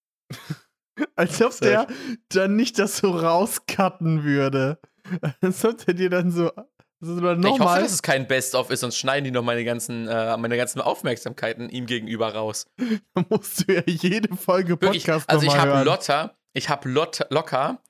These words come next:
Speaker 2: diese, diesem, diesem Gedanken hab ich mindestens schon zwanzig Minuten Lebenszeit in Summe gewidmet.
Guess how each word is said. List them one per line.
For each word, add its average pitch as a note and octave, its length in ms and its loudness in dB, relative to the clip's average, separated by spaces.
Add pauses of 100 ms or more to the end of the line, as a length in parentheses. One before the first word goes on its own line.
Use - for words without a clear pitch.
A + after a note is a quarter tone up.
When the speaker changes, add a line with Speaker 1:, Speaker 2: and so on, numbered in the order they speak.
(180)
Speaker 2:
diese, D#3 420 -2
diesem, C#3+ 480 -4
diesem C#3 340 -8 (160)
Gedanken C#3+ 580 -2 (200)
hab C#3 140 -4
ich C#3+ 160 -6
mindestens F3+ 460 -4
schon C#3 180 -4
zwanzig D#3+ 500 -4
Minuten D3+ 260 -6
Lebenszeit A#2 540 -4
in A#2 80 -8
Summe A2 280 -6
gewidmet. G#2+ 560 -8